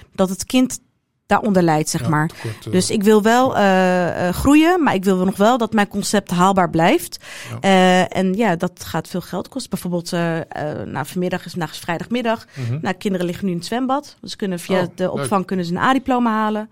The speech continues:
Speaker 2: Kijk.
Speaker 1: En dat, eh, ja, dat vergoeden we ook allemaal. Maar daar is de marge wel, daar krijg ik niet zoveel korting op.
Speaker 2: Ja.
Speaker 1: Want dat begrijp ik ook wel. Maar
Speaker 2: Ja.
Speaker 1: goed, dat doe ik met alle liefde.
Speaker 2: Leuk.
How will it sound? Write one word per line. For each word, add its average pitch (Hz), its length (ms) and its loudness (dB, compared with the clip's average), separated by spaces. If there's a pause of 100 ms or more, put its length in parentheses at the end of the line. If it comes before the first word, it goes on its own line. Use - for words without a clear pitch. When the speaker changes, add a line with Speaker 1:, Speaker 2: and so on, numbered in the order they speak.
(140)
Speaker 2:
Kijk. - 220 -10 (160)
Speaker 1:
En 208 120 -4
dat, 185 200 -2
eh, 170 220 -4 (220)
ja, 190 220 -2
dat 160 160 -6
vergoeden 190 340 -4
we 180 60 0
ook 196 140 -2
allemaal. 214 200 -2
Maar 180 160 -2
daar 190 180 0
is 180 100 -6
de - 80 -6
marge 175 320 -2
wel, 175 260 -4
daar 170 140 -6
krijg 170 200 -16
ik - 80 -18
niet 185 140 -4
zoveel 170 240 -8
korting 165 320 -10
op. 233 200 -8 (140)
Speaker 2:
Ja. 113 140 -10 (220)
Speaker 1:
Want 170 160 -10
dat 165 120 -6
begrijp 160 280 -6
ik - 80 -16
ook - 140 -8
wel. 151 300 -8
Maar 202 160 -4
Speaker 2:
Ja. 120 60 -6
Speaker 1:
goed, 196 120 2
dat 180 140 0
doe 190 100 -6
ik - 60 -14
met 185 120 -10
alle - 140 -2
liefde. 226 420 -2
Speaker 2:
Leuk. 123 240 -10